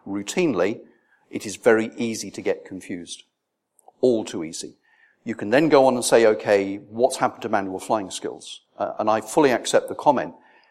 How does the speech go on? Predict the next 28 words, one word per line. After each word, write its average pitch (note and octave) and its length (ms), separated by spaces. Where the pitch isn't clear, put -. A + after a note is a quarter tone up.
In B2+ 160
order E3 240
to C#3+ 120
be C3 120
fair C#3 300
to C3 220
everyone A#2+ 300
who B2 200
goes B2 380
through B2+ 240
a G#2 200
complex - 680
initial A2+ 340
type E3 320
rating, - 400
those, - 540
those D#3+ 220
type - 280
ratings G2 400
on C3 160
these B2 180
complex - 460
airplanes - 560
now B2+ 220
have C3 240
an D#3+ 80
enormous F#3 680
amount C3 440